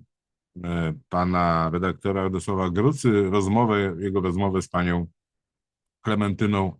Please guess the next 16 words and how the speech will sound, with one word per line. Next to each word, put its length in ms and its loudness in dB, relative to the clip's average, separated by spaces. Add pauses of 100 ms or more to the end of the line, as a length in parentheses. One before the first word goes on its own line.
(400)
Suchanów. 540 2 (100)
Na 80 -6
pewno 460 2 (200)
panią 280 0
kojarzycie 680 -2 (1120)
z 200 -10
tak 160 0
zwanego 400 0
strajku 500 -2
kobiet, 480 2 (540)
jej, 500 0
e, 280 -2
potyczek 760 -2 (920)
z 120 0
reżimową 640 2
władzą 580 4